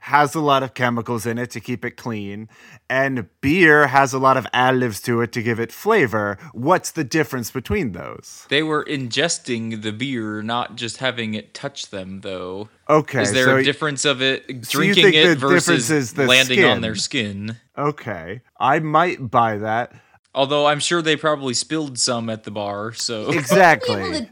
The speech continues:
Speaker 3: drink water, right? 'Cause if they can't drink water, you're gonna have a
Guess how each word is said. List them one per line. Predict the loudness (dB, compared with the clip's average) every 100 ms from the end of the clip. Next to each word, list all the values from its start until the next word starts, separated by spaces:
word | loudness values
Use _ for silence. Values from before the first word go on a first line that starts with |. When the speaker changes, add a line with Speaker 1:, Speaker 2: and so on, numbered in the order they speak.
| -14
Speaker 3:
drink | -14 -8 -6 -8 -10
water, | -8 -6 -6 -10 -14
right? | -14 -12 -12 -16 _ -20 _
'Cause | -18 -18 -18 -20
if | -14
they | -12
can't | -10 -12 -14
drink | -10 -8 -8
water, | -4 -4 -4 -10 -18 _
you're | -20 _ _
gonna | -14 -12
have | -12 -12
a | -12